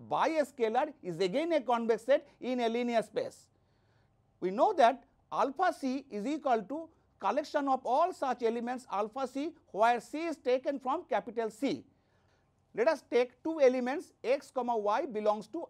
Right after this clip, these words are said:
alpha C. As X belongs to alpha C and alpha C is the collection of all such elements alpha C,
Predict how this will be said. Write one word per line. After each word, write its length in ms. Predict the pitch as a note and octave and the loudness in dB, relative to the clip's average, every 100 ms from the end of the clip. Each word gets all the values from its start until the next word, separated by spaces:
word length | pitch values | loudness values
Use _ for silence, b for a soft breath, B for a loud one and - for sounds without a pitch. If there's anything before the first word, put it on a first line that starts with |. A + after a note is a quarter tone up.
| - | -2
alpha 340 | G#3 G#3+ A3 | -2 0 -6
C. 340 | - C4+ B2+ - _ _ _ _ - | -2 -2 -2 -8 _ _ _ _ -4
As 260 | F3+ B3+ C4 | 0 0 0
X 280 | A3+ D4 - | 2 0 0
belongs 400 | A#3 A#3 C4 F#4 | -6 -2 -2 -2
to 180 | - D#4 | -4 0
alpha 380 | G#3+ A#3 C#4 C4 | 0 0 -2 -6
C 260 | B3 C#4 - | -6 -10 -4
and 160 | F#3+ G3 | -4 -2
alpha 440 | F#3 A#3 A#3+ D#4+ | -2 -2 -2 -4
C 220 | - D#4+ C#4 | -2 -4 -2
is 100 | A3+ | -4
the 80 | |
collection 560 | G#3+ G#3+ A#3 C#4 C#4+ C4+ | -4 -2 -4 -4 -4 -2
of 100 | B3+ A3+ | -4 -2
all 240 | C4 E4 | -2 -2
such 280 | - B3+ B3+ | -4 -6 -2
elements 380 | A3 B3 A#3+ - | -4 -2 -6 -4
alpha 380 | G3+ G#3+ C#4+ - | -4 -4 -8 -8
C, 300 | A#3+ G3 | -6 -6